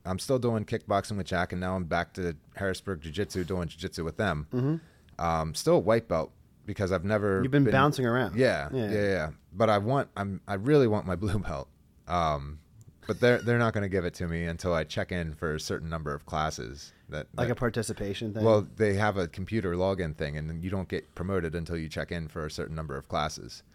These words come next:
Speaker 2: That's kinda,
Speaker 1: So
Speaker 2: that's wild.
Speaker 1: I sign up for a Naga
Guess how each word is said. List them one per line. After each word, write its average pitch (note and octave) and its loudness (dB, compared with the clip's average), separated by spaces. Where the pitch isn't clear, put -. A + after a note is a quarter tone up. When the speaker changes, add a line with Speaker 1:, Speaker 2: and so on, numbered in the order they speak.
Speaker 2:
That's - -8
kinda, B2+ -2
Speaker 1:
So G2 4
Speaker 2:
that's G#2 -12
wild. E2+ -10
Speaker 1:
I A2+ 4
sign A#2 0
up G#2+ -2
for G2+ 0
a F2+ 2
Naga F2+ -2